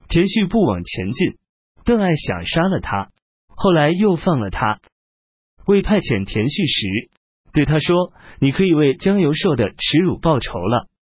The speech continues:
镇西长史都尉对众人说，“魏氏免不了一死了。他身为名士，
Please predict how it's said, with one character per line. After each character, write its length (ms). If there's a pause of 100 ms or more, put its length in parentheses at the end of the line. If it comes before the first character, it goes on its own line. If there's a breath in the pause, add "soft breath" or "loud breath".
(680)
镇 160
西 160
长 260
史 240
都 120
尉 160
对 180
众 180
人 160
说 300 (280 loud breath)
，“魏 140
氏 220
免 240
不 100
了 200
一 200
死 200
了。 280 (640)
他 140
身 240
为 160
名 240
士， 280